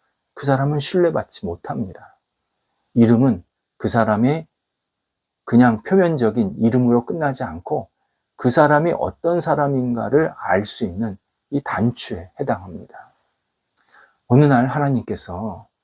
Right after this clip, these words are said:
모세에게 나타나십니다. 그리고 "너는 지금 이집트에서 종살이하고 있는 이스라엘 백성에게 가라." 명령하십니다.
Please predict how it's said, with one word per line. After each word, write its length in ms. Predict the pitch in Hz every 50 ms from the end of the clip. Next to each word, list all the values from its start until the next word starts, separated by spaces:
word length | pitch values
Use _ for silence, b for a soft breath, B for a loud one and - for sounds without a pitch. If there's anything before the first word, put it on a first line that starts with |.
| _ _ _ _ _ _ _ _ _
모세에게 500 | 110 110 127 131 - 156 147 139 156 135
나타나십니다. 1000 | 110 90 - - - - 110 90 87 - - 95 82 80 - - - - - _ _ _ _ _ _ _ _ _ _ _ _ _
그리고 500 | - - 95 80 98 101 135 185 190 - _
"너는 420 | - 101 95 110 123 120 87 87 - _ _ _ _ _ _ _ _ _ _ _ _
지금 300 | - - 131 160 170 -
이집트에서 680 | 117 110 - - - - - - 143 135 127 - 147 135
종살이하고 800 | - - 101 110 110 - 127 110 101 95 90 90 90 90 85 85
있는 320 | 85 95 113 113 95 - _ _ _ _ _ _ _ _
이스라엘 500 | 139 139 - - 143 147 147 147 147 -
백성에게 600 | - - - - - 120 110 104 98 98 101 107
가라." 420 | - - - - 87 82 76 - - _ _ _ _ _ _ _ _ _
명령하십니다. 1400 | 104 98 101 104 101 98 90 82 92 123 156 160 - - - - - 131 104 87 - - _ - - - _